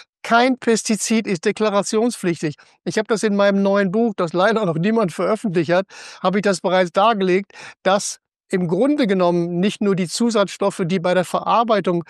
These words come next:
zum Beispiel von Mehl zu einem Keks, ja, benutzt werden, sondern dass auch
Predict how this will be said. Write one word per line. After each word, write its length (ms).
zum 180
Beispiel 320
von 240
Mehl 320
zu 140
einem 280
Keks, 500
ja, 200
benutzt 520
werden, 340
sondern 500
dass 200
auch 300